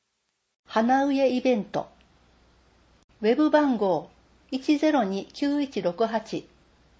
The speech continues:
常盤公園で楽しいガーデン作り。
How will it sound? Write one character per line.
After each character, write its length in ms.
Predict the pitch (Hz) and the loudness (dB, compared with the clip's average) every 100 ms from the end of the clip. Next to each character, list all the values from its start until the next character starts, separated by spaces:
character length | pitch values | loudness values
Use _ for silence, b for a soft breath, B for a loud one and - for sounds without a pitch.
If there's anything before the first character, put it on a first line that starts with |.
| _ _ _ _ _ _ _ _ | _ _ _ _ _ _ _ _
常 280 | - 247 294 | -8 -4 0
盤 120 | 311 | 0
公 320 | 302 311 294 | 0 2 4
園 180 | 277 208 | 2 0
で 220 | 170 175 - | -4 -6 -6
楽 240 | 233 262 | -4 -2
し 240 | 277 302 247 | -2 -2 -2
い 20 | |
ガ 220 | 190 202 | 0 0
ー 40 | 214 | 0
デ 120 | 226 | -2
ン 120 | 208 | -2
作 240 | 220 214 | -4 -4
り。 140 | 160 | -6